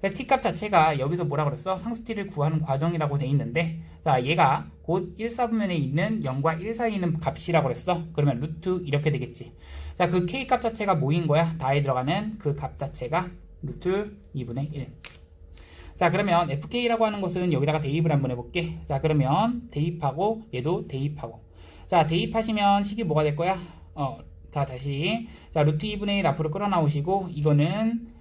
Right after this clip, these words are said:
어, 일 마이너스 루트 이분의 일. 여기까지 가능하겠고. 자, 여기는 일 마이너스 루트 이분의 일. 한 번은 일 플러스 루트 이분의 일.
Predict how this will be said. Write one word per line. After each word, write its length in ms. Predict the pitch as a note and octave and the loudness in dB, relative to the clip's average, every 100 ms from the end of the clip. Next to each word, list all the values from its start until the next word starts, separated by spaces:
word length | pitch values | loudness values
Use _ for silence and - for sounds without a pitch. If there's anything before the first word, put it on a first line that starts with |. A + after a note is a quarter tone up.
| - | -6
어, 220 | C#3 B2+ | 0 0
일 180 | D3 A3 | 0 0
마이너스 540 | G3+ C3 C#3+ - - | 2 2 2 0 -4
루트 500 | G3+ G#3 G3+ C3+ - | -2 0 0 -2 -2
이분의 320 | C#3+ B2 B2 A2+ | -4 -2 -4 -6
일. 160 | A2 - - | -10 -12 -8
여기까지 300 | C3 C#3 C#3+ | -4 -2 -2
가능하겠고. 800 | C3 C3 D3 B2 - A2 D3 G3+ - - | -4 -2 -2 -2 -4 -2 -2 -2 -8 -10
자, 100 | - | -2
여기는 760 | B2 B2 C#3+ E3+ G#3+ A3 A#3 - - - - | 0 2 2 2 2 0 -2 -6 -16 -14 -4
일 200 | G3 F3 | -2 0
마이너스 960 | B2 C3+ C3 - - F#3 G3+ G#3 A3 - - - - - | 0 0 -2 -4 -4 -2 0 -2 -4 -6 -10 -16 -16 -8
루트 220 | C#3+ - | -8 -4
이분의 300 | C3+ B2 A#2+ | -4 -4 -4
일. 500 | C#3 F#3+ G#3+ A3 - - - - - - - - - | -2 -2 -2 -2 -6 -14 -20 -20 -20 -20 -20 -14 0
한 140 | D3+ | 2
번은 560 | C3 B2 D#3+ G3+ A3 A3 | 4 2 0 0 -2 -2
일 180 | F3 F3 | -4 -2
플러스 340 | C#3+ - - | -4 -6 -4
루트 460 | F3 G3 D3+ - B2 | -2 -2 -4 -8 -8
이분의 220 | A2+ | -8
일. 60 | A2 | -8